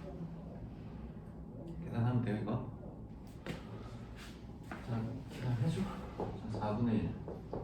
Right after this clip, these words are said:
육, 십육분의 일, 삼십이분의 삼. 자, 그다음 두 번째.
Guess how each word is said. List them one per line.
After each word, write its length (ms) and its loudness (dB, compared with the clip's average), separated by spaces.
육, 220 2
십육분의 460 4
일, 120 0
삼십이분의 840 4
삼. 100 2
자, 80 0
그다음 280 6
두 120 6
번째. 460 8